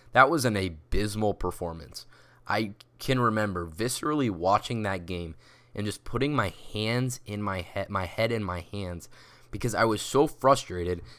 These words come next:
Every single time Ba-, Barcelona attacked, they did it without power. They did it without fa-, they did it without pride, and it was just disgusting. It was an awful showcase,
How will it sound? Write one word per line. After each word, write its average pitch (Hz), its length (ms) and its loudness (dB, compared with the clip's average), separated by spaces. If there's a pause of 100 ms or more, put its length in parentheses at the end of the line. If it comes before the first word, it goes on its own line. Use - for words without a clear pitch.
(140)
Every 151 220 4
single 147 260 0
time 123 340 2
Ba-, 98 300 6
Barcelona 107 480 0
attacked, 98 460 0
they 95 80 -6
did 95 160 -2
it 98 80 -2
without 104 340 4
power. 95 480 0 (300)
They 92 80 -6
did 98 140 0
it 95 100 0
without 98 420 2
fa-, 92 340 -10
they 98 140 -6
did 110 160 0
it 101 80 0
without 101 300 2
pride, 92 400 -2 (300)
and - 60 -10
it 104 40 -2
was 104 100 -2
just 113 220 -2
disgusting. - 800 -2
It 107 60 -6
was 101 160 0
an 95 100 -4 (140)
awful 131 400 8
showcase, 92 680 -4